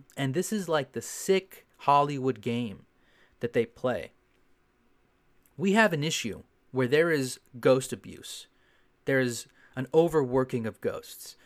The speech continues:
And we also have an issue where now ghosts are being created because of the strike. And it's ghosts of people's careers.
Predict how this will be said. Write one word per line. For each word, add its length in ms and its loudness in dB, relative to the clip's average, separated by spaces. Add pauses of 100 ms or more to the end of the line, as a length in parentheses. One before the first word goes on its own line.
(440)
And 140 0
we 100 0
also 300 4
have 180 4
an 140 0
issue 400 -6 (400)
where 160 0
now 320 0 (320)
ghosts 600 2
are 100 -2
being 260 -8
created 680 0 (140)
because 440 -2
of 100 -4
the 80 -6
strike. 640 -4 (540)
And 140 -4
it's 260 -4 (260)
ghosts 360 2
of 100 -6
people's 320 -6
careers. 760 -4